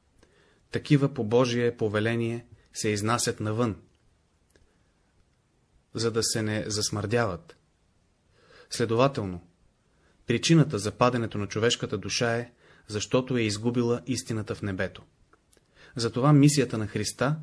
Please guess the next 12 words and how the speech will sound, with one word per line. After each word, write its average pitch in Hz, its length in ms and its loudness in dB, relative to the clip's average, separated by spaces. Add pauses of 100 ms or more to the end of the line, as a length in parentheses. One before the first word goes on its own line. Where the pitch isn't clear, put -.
е 113 100 -4
да 101 100 -2
осоли 101 360 -4
хората. 92 460 -4 (760)
А - 120 -8
пък - 160 -6
човек, 110 520 -4 (1120)
който 143 300 4
не 123 120 0
се 156 140 4
нагорещи 113 500 4
отдолу 95 460 -2